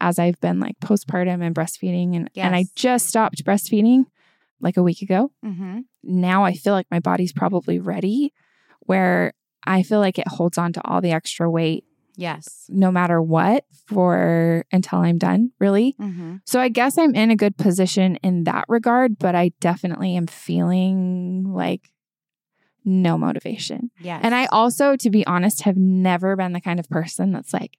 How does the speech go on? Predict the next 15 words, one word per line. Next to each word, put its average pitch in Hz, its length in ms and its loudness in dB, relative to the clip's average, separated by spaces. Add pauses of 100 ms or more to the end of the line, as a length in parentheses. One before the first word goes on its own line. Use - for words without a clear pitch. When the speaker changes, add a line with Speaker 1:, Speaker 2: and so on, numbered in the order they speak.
Speaker 1:
"I 220 280 -2
love 220 300 2
working 208 380 2
out." 185 240 0 (240)
Even 226 220 4
when 277 140 4
I 262 80 2
Speaker 2:
Mm-hmm. 233 60 0
Speaker 1:
get 208 180 0
in 202 140 0
the 180 80 2
routine 180 340 0
of 196 100 0
working 220 320 0
out, 240 280 2